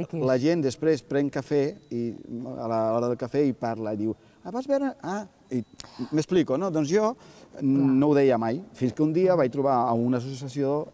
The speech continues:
Speaker 2: de, d'eurofans i, clar, trobar-te amb gent que, que ha patit el mateix que tu,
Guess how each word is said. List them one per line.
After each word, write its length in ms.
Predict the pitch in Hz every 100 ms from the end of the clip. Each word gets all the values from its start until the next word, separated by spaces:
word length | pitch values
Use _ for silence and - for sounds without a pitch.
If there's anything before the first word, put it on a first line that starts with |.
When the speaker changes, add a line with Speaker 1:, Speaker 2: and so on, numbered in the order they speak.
| -
Speaker 2:
de, 640 | 135 117 110 107 104 98
d'eurofans 920 | 92 98 95 107 107 117 - 147 208 - _ - - -
i, 80 |
clar, 280 | 117 123 104 - - -
trobar-te 400 | 123 120 110 143
amb 100 | 143
gent 260 | 156 107
que, 220 | - 113 117 -
que 100 | -
ha 60 | 139
patit 260 | 143 151 135
el 80 | 107
mateix 220 | 110 147
que 100 | -
tu, 280 | 120 160 123